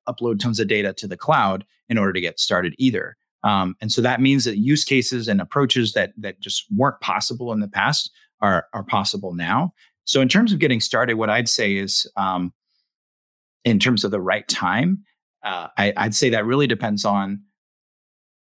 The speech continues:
you know, your outlook or your perspective as a business leader. So if you're in a space where, um, you know,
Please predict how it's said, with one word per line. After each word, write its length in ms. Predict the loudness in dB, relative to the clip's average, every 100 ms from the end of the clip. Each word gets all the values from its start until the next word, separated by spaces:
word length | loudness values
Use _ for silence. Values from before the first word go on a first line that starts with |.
| _
you 100 | 0
know, 220 | 0 -2 -10 -20 -2
your 200 | 0 2
outlook 400 | 2 0 -2 -2
or 40 |
your 160 | -2 -2
perspective 500 | -4 -2 -2 -4 -8
as 140 | -6
a 40 | -2
business 400 | -2 -2 -4 -6
leader. 300 | -6 -6 -4
So 260 | -2 0
if 140 | 0 2
you're 140 | 4
in 80 | 4
a 40 |
space 460 | 2 2 0 0 0
where, 400 | 2 2 0 -6 -20 _ 0
um, 360 | 0 0 -2 -6
you 140 | -6 -4
know, 240 | -4 -6